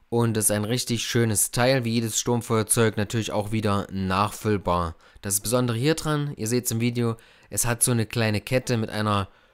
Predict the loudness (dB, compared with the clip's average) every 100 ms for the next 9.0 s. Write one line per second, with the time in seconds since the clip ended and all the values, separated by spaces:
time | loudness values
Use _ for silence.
0 | -10 -4 -2 0 2 2 0 -2 -2 -2
1 | 0 2 0 0 0 0 0 0 0 -2
2 | -12 -20 -10 -6 -2 -2 0 0 0 0
3 | 2 2 0 -4 -2 0 0 0 -2 -2
4 | -4 -4 -4 -6 -12 -20 -20 _ -6 -2
5 | 2 2 2 0 2 2 0 -2 0 -2
6 | -2 -4 -4 -4 -4 -2 -2 -2 -4 -6
7 | -6 -2 -2 -2 -2 0 0 -2 -6 -4
8 | -4 -2 0 2 2 0 2 2 4 0